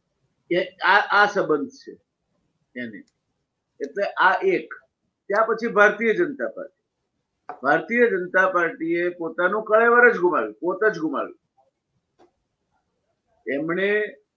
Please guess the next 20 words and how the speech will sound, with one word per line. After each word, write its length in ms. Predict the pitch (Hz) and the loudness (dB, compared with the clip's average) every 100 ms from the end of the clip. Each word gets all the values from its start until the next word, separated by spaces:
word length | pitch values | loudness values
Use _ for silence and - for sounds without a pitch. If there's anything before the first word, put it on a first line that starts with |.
| - | -6
કોંગ્રેસ 480 | 156 175 196 220 180 | -4 -2 2 2 0
મુક્ત 260 | 202 - | -8 -4
ભારત, 420 | 190 170 175 165 - | -2 2 2 0 -2
પહેલા 200 | 160 170 | 0 0
તો 140 | 180 | 0
લોકશાહી 400 | 165 160 - 175 | -2 -2 -2 -2
વિરુદ્ધની 480 | 160 156 160 151 156 | 0 0 -2 -2 -2
આ 100 | 147 | -2
ભાવના 360 | 120 113 113 | -4 -6 -8
છે, 200 | 104 - _ _ _ _ - | -12 -18 _ _ _ _ -4
કોઈ 140 | 151 | -4
પણ 240 | 156 170 170 | -2 -4 -4
પક્ષ 280 | 156 156 - - _ _ - | -6 -10 -14 -20 _ _ -8
ખતમ 300 | 147 185 185 | 0 0 0
થઈ 200 | 165 131 | -2 -2
જાય 220 | 123 - - _ _ - | -4 -6 -12 _ _ -10
અને 200 | 156 165 | -6 -2
હું 260 | 165 170 | 0 0
એકલો 400 | 156 151 175 202 | 0 0 0 0
જ 80 | 175 | 0